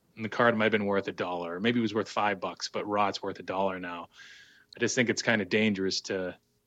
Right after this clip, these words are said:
to allow the, the market cap to grow so quickly, so fast with, you know, tens of millions of cards graded,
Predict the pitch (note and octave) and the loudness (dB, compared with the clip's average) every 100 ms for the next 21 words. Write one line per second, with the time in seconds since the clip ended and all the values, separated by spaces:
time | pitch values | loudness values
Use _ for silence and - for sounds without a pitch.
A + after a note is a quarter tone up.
0 | _ _ _ _ - - A2+ G#2 G#2 A2 | _ _ _ _ -2 4 6 6 4 8
1 | B2 A#2+ A2 G#2 G#2 G2+ G2+ G2+ G2+ A2+ | 10 10 8 4 2 0 0 -2 4 4
2 | A2+ G#2+ - G#2 G#2 - G2 A2 G#2 G#2 | 4 -2 -4 -4 -2 -4 -8 0 2 2
3 | F#2 - A2 - G#2+ A2+ G2 - G2+ F#2+ | 0 0 0 0 -6 -2 -2 0 0 0
4 | A#2 A2+ G2+ - - - _ _ - G#2+ | 4 6 6 4 -4 -8 _ _ -2 2
5 | G2+ G2 A2+ G2 F2+ - _ _ _ _ | 2 2 -2 -4 -4 -8 _ _ _ _
6 | - A#2+ A#2+ A2+ G2+ G#2+ A2 G#2+ G2+ F#2 | -4 0 2 0 0 4 4 4 2 -2
7 | - A2+ G#2+ G2 - - G#2+ G#2+ G#2 F#2+ | -4 2 4 2 0 -2 2 4 4 0